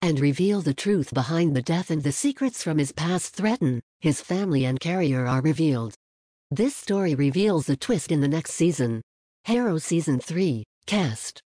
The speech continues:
There are many main characters are there in this series. They are Iwan Crawford as a Welsh actor who plays his role as Doctor Daniel Harrow, Mira Foulkes as Sergeant Soraya Das, Remy He as Simon Van Reek,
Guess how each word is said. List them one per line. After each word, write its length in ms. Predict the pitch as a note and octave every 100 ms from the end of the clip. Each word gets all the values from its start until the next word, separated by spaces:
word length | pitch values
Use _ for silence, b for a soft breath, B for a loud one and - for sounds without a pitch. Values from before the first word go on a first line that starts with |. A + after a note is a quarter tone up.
| _ _
There 180 | - C#3+
are 80 | C#3
many 280 | F#3+ B3 F3
main 260 | D3+ F3
characters 600 | E3 F3+ F#3+ D3+ C3+ B2
are 120 | C3 C3+
there 200 | D3 C#3+
in 80 |
this 180 | C3+ C3+
series. 380 | - C3+ C3 C3
They 180 | E3+ F3
are 80 | D#3+
Iwan 320 | E3 C#3+ C3+
Crawford 400 | B2+ B2+ F3+ F3+
as 140 | C#3
a 60 | C#3
Welsh 400 | C#3+ G#3 B3 E3+
actor 340 | E3+ - D#3
who 120 | C3+
plays 380 | C#3+ G3 G3+ G3+
his 180 | D3 C3+
role 280 | D3 F3+ E3+
as 120 | B2+
Doctor 400 | C#3+ E3 - D#3+
Daniel 360 | D#3 F3 E3+ D3+
Harrow, 480 | D3+ C#3+ B2+ A2+ - -
Mira 320 | D3 E3 D#3+
Foulkes 420 | C#3 G3+ D3+ A#2+ -
as 180 | B2
Sergeant 500 | - F#3 F#3+ F3+ E3
Soraya 460 | - D#3+ D#3+ F#3 F#3+
Das, 440 | F3 E3+ A#2 - - _ F3
Remy 320 | G#3 A3 D3
He 220 | C#3 D#3+
as 120 | C#3
Simon 380 | - F3 F#3 D3+
Van 260 | C3 F3+ G3
Reek, 340 | F#3+ A#2+